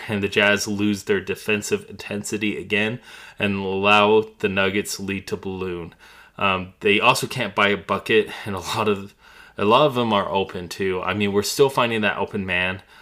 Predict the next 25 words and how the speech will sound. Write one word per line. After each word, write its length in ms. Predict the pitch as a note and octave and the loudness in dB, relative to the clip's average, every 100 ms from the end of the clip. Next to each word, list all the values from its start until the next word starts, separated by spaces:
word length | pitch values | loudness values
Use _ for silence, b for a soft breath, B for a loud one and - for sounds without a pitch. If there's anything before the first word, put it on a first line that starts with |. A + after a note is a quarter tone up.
| B B | B B
um, 260 | F#2+ F#2 F#2 | -2 -2 -2
and 180 | G#2 G#2+ | -2 0
we 120 | A2 | 0
saw, 400 | G#2+ D#3 D#3+ D3 - G#2+ | 0 2 2 0 -4 -10
still 320 | - E3 D#3 | -4 0 4
are 180 | A#2+ G#2+ - | 4 2 -2
distributing 520 | - G#2+ - D3 D#3 G2 | -6 -4 -2 -2 -2 -2
the 60 | |
ball 320 | F2+ G#2 G#2 | 0 0 0
very 240 | - G2+ G2+ | 0 2 2
well. 300 | F#2 G2+ F2+ | 2 0 0
There's 240 | F2+ - | -4 -4
not 320 | G#2+ A2 F2+ | -2 -2 -2
very 500 | G#2+ G#2 G#2 F#2+ E2+ - - | 0 2 2 0 -6 -16 -14
many 440 | - A2 A2+ A2+ | -6 0 0 0
iso 460 | - F#2+ F#2+ - G2+ | -2 -2 -2 0 0
ball 240 | F#2+ F#2 | 2 0
that 180 | F#2 F2+ | -2 -6
we 140 | F#2 D#2 | -8 -8
see 440 | - - G#2 G#2+ | -6 -2 0 0
whenever 340 | G2+ F#2+ F2+ - | -2 -6 -8 -10
the 120 | F#2 | -8
Jazz 320 | F#2+ F#2 - | -2 -2 -4
get 160 | - - | -10 -10
flustered. 560 | - F2 - G#2 G#2+ | -10 -10 -2 -2 -2